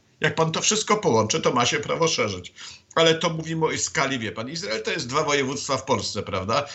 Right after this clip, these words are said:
Mówimy o różnych, różnych skalach różnych krajów, prawda? Z drugiej strony pan powie, panie redaktorze, że w Rosji jest mało czy gdzieś. No a skąd pan wie, że te dane są prawdziwe? Czy ktoś to w ogóle tam bada, rejestruje? Wszystkie kraje mówią, że oni zaniżają liczbę tej tragedii i tych wszystkich, to samo Ukraina,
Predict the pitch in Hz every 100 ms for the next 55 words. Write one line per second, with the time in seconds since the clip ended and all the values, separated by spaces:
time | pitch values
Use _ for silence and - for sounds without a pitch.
0 | - 175 196 196 202 202 196 190 196 214
1 | 214 214 202 196 - 190 190 190 180 214
2 | 214 220 165 98 - 98 85 80 - -
3 | - - 120 151 160 151 151 147 139 127
4 | 135 123 120 127 117 113 113 123 107 110
5 | 101 123 120 - 110 101 98 113 107 107
6 | 113 101 82 95 - - - - - -
7 | 277 277 247 220 226 214 214 208 196 190
8 | 160 151 101 98 - - _ - 131 -
9 | 202 - 113 127 190 330 - 101 82 139
10 | 196 196 143 110 107 160 160 160 - -
11 | - 240 233 175 - 147 147 127 131 160
12 | 143 131 135 127 113 139 131 117 143 139
13 | 117 120 110 113 113 107 - 110 107 113
14 | 107 113 110 110 - 113 120 110 107 120
15 | 123 117 113 101 104 104